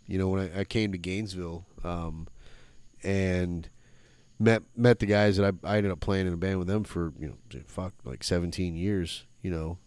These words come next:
Uh, we, we had a little hiatus there where, you know, a drummer moved to, uh, Texas for a couple years, but he came back, man, we got right back to it.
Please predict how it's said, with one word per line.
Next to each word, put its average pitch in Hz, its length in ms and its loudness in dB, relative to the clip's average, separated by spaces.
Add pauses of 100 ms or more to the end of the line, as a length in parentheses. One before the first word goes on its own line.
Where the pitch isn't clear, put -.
(120)
Uh, 90 100 -2
we, 92 220 0
we 110 140 4
had 104 60 6
a 98 40 4
little 95 380 2
hiatus 98 520 2
there 92 280 2
where, 87 400 -2 (500)
you 95 80 0
know, 85 100 2
a 82 60 2
drummer 92 320 0
moved 85 360 -2
to, 82 320 0
uh, 78 180 -2
Texas 98 380 0
for 78 160 -6
a 78 40 -6
couple 87 280 -2
years, 85 300 -2
but 78 240 -4 (500)
he 147 100 0
came 147 240 8
back, 131 240 10
man, 127 160 4
we 123 80 6
got 104 180 6
right 98 180 2
back 95 240 0
to 98 240 2
it. 90 100 -4